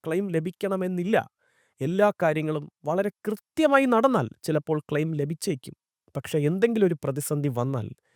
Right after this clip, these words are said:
ക്ലെയിം റിജക്റ്റ് ആയാൽ, അവിടെ നിങ്ങൾ അന്നേരം പെട്ടുപോകും. നിങ്ങളെ സഹായിക്കാൻ അവിടെ ആരുമുണ്ടാവില്ല. നിങ്ങൾ അറിഞ്ഞിരിക്കേണ്ട വളരെ പ്രധാനപ്പെട്ട ഒരു കാര്യം കൂടിയുണ്ട്. പല ഇൻഷുറൻസ് കമ്പനികളുടെയും ഉയർന്ന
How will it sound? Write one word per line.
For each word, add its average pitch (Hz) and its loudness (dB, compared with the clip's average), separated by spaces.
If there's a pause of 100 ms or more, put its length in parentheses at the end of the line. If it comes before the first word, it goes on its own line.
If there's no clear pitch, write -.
(200)
ക്ലെയിം 170 0 (140)
റിജക്റ്റ് 160 0
ആയാൽ, 104 -6 (480)
അവിടെ 214 4
നിങ്ങൾ 107 -2 (300)
അന്നേരം 131 -2 (120)
പെട്ടുപോകും. - -8 (460)
നിങ്ങളെ 143 0
സഹായിക്കാൻ 131 -2 (160)
അവിടെ 120 -6 (400)
ആരുമുണ്ടാവില്ല. 117 -2 (680)
നിങ്ങൾ 254 4
അറിഞ്ഞിരിക്കേണ്ട 214 4 (100)
വളരെ 214 6
പ്രധാനപ്പെട്ട 170 -2 (100)
ഒരു 262 0 (100)
കാര്യം 247 -2
കൂടിയുണ്ട്. 233 -4 (420)
പല 185 4
ഇൻഷുറൻസ് 226 0
കമ്പനികളുടെയും 190 2
ഉയർന്ന 208 0